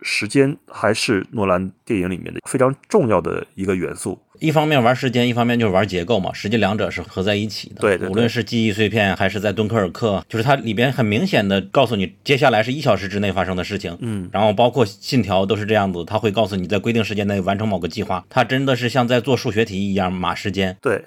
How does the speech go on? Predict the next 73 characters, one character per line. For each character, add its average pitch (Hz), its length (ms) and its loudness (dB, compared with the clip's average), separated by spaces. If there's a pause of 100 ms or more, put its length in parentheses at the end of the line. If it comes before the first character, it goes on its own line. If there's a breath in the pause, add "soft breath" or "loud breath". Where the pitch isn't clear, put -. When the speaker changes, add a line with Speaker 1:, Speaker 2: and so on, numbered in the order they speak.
(120)
Speaker 1:
然 120 120 2
后 131 140 6
奥 139 100 4
本 131 140 4
海 117 100 0
默 123 160 2
里 104 120 0
面 101 180 -6
也 92 80 -6
在 113 100 -4
反 87 220 -4
复 147 140 -6
强 104 200 -8
调， 113 280 2
我 - 80 -6
们 101 120 -2
要 104 300 4 (100)
赶 90 200 0
时 104 160 -8
间， 110 180 0
我 95 60 -4
们 98 80 -2
要 104 80 4
赶 87 160 -2
在 95 120 -2
希 - 140 -12
特 120 80 0
勒 117 240 4
建 98 300 -4
造 98 200 0
出 - 200 -10
原 104 100 -2
子 95 60 -6
弹 98 120 0
之 107 80 -4
前， 101 300 -2
我 98 60 -4
们 107 80 0
要 113 80 4
赶 87 200 -2
在 107 160 2
波 120 120 -2
茨 - 80 -6
坦 98 120 0
会 123 220 2
议 123 80 4
之 117 140 -2
前， 95 280 -4 (140)
这 156 100 -6
是 139 60 2
第 135 140 0
一 127 60 4
个 131 60 4
元 90 160 2
素。 - 460 -6 (200)
然 107 160 2
后 131 220 4
第 196 160 0
二 208 100 6
个 127 120 0
元 92 160 2
素， 95 420 -4
我 104 160 -2
觉 101 160 -2
得 113 260 4
是 101 560 -2 (100)
音 139 200 0
乐， 160 320 4
呃， 98 180 -2
以 101 80 -2
及 101 200 -4
音 139 100 4
效， 143 260 2